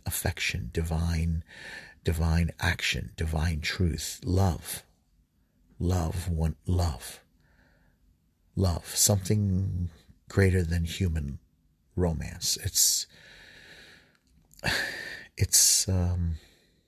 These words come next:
it's an abstract com-, uh, concept. You can't really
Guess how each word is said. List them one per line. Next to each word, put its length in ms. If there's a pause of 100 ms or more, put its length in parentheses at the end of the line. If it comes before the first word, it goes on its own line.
(400)
it's 160
an 60
abstract 500
com-, 360 (100)
uh, 340
concept. 720 (520)
You 120
can't 320 (1400)
really 920